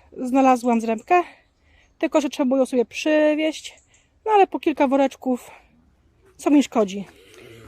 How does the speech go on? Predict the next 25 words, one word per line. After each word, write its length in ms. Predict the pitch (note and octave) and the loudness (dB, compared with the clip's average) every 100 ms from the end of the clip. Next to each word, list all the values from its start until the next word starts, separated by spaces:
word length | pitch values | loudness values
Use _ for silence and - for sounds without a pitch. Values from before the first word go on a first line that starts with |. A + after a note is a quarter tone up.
| - - - - | -20 -20 -16 2
I 260 | G#4 G4 | 6 8
będziemy 380 | D#4+ C4+ D4 C#4+ | 6 4 4 6
rozgarniać. 720 | C4+ B3+ A3+ A3+ C4+ E4+ - - | 4 4 2 2 0 -2 -6 -16
Jak 200 | D#4 D4+ | -8 -6
widać, 280 | C4+ C4 B3+ | -4 -4 -2
Patryk 280 | - C#4 B3+ | -4 -4 -4
ma 120 | B3+ | -4
świetną 280 | - C4 B3 | -4 -6 -6
zabawę. 420 | A3+ G#3 G#3 D4+ F4+ - _ _ _ _ _ - | -4 -4 -4 -4 -6 -14 _ _ _ _ _ -4
I 80 | |
myślę, 260 | F4 - D4 | -4 -2 -6
pół 260 | - G#4 E4 | 4 6 6
godzinki 500 | E4+ C4+ C4 - D#4 | 2 0 -2 -4 -4
takiego 340 | D4 E4 D4 | -4 -2 -4
pobiegania 560 | - F4 E4+ C#4+ D4 C4+ | -2 -2 -2 0 -2 -2
po 160 | B3+ | -4
zrębce. 680 | A#3+ A#3 A3+ - E4 E4+ F4 | -4 -4 -6 -4 -4 -2 -4
Zrębka 420 | C4+ D#4 C#4+ C#4+ | -4 -4 -2 -2
będzie 300 | C4 C4+ B3+ | 0 -2 0
ładnie 380 | B3 A#3+ A#3+ A#3+ | 0 0 0 -2
rozłożona 580 | B3 A#3 A#3+ A#3 C4+ C#4+ _ _ _ _ _ | -2 -2 -4 -2 -2 -4 _ _ _ _ _
tutaj 280 | - E4 D4+ | -12 -4 0
na 100 | C#4+ | 0
tym 160 | C4+ C4 | -2 -6
kawałku. 560 | C4 A3 G#3 - G#3+ | -2 0 -2 -2 -10